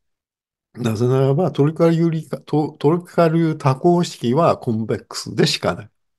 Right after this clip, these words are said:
だけど、ディーエヌエーの出力はコンベックスにはならない。だから、で、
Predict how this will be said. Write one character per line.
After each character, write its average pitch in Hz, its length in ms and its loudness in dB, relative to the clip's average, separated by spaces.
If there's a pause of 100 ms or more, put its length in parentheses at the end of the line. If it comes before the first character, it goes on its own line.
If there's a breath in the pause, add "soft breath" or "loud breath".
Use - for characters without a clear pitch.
だ 143 160 4
け 131 100 2
ど、 143 260 2
デ 131 140 -4
ィ - 20 4
ー 156 60 4
エ 170 40 0
ヌ 175 60 -2
エ - 40 0
ー - 40 0
の 123 60 0
出 - 240 -10
力 117 280 -2
は 147 300 2 (360 loud breath)
コ - 120 -4
ン 113 80 -2
ベ 123 80 0
ッ 120 40 -8
ク - 100 -16
ス 202 80 -6
に 202 80 0
は 113 100 0
な 90 180 -10
ら 95 120 -8
な 95 160 -18
い。 - 60 -20 (500)
だ 120 140 0
か 110 100 0
ら、 143 320 2 (640 loud breath)
で、 107 580 2